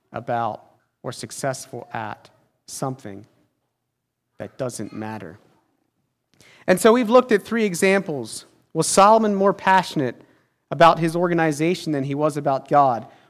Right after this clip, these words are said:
Was Peter more passionate about his method than he was about God? Was Saul more passionate about the law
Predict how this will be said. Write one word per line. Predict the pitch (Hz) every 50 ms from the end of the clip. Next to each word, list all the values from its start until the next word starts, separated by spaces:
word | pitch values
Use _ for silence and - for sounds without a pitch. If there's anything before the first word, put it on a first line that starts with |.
| _ _
Was | 170 175 170 170
Peter | - - 233 254 254 220 196
more | 185 175 156
passionate | - - 165 160 151 - - 156 143 135
about | 135 147 156 156 151
his | 160 151 139 143
method | 147 147 165 185 185 - - 135 110 101 - - _ - _ _ _ _ _ _ _
than | - 143 143
he | 143 151 143
was | 139 143 139 127
about | 135 135 135 131 127 131
God? | - 139 127 117 110 107 107 - - _ _ _ _ _ _ _ _ _ _ _
Was | 147 147 139
Saul | - - 170 165 175 170 160
more | 160 151 147 139
passionate | 139 - 156 147 147 143 - - - 131 123 -
about | - 131 127 135 127 127 120 -
the | - 113
law | 127 131 139 143 123 110 92 98 -